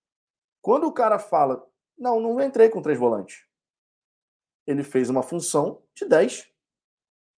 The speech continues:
Porque ele tem capacidade pra fazer isso, ele não tem que ficar preso num rótulo. Eu achei isso sensacional, cara.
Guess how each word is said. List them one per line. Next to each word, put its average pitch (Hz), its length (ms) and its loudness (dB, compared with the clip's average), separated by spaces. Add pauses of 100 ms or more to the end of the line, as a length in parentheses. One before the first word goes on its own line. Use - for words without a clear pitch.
Porque 147 240 -2
ele 160 140 2
tem 175 240 -4
capacidade 165 580 -2
pra 151 100 -8
fazer 117 280 -4
isso, 147 280 -8
ele 127 80 -6
não 165 100 -6
tem 226 140 -4
que 226 60 -18
ficar 170 180 -8
preso 147 340 -6
num 151 120 -2
rótulo. 113 520 -2 (760)
Eu 196 100 -2
achei 220 220 -6
isso 202 140 -10
sensacional, 151 560 -8
cara. 95 280 -8